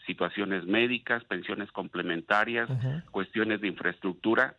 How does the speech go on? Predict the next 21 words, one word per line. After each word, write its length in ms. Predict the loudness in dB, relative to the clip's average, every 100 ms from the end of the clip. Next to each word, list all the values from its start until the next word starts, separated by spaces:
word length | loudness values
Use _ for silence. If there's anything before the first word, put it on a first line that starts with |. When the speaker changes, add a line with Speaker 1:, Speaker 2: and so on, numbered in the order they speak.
| -4
Speaker 1:
lo 320 | 2 2 4
propio, 520 | 2 2 0 -4 -4 -4
lo 200 | -4 0
propio 420 | 0 0 -2 -2
de 100 | -2
los 160 | -4
fideicomisos. 840 | -2 -2 -2 -2 0 -2 -4 -14 -16 _ -20 -18 0
Lo 220 | 4 4
que 120 | 4
no 180 | 4 4
se 120 | 2
puede 240 | 0 2 4
hacer 340 | 2 2 2 0 _ _ _ _ 0
es, 260 | 2 2 -2 -8
eh, 440 | 0 2 2 0 -4 _ _ _ _ _ _ _ _ _ 0
proceder 500 | 0 4 4 4 2 -4 _ _ _ 0
al 260 | 2 2
trámite 420 | 2 2 2 -2 -2
de 100 | 0
la 80 | -2
extinción. 520 | -6 -8 -6 -6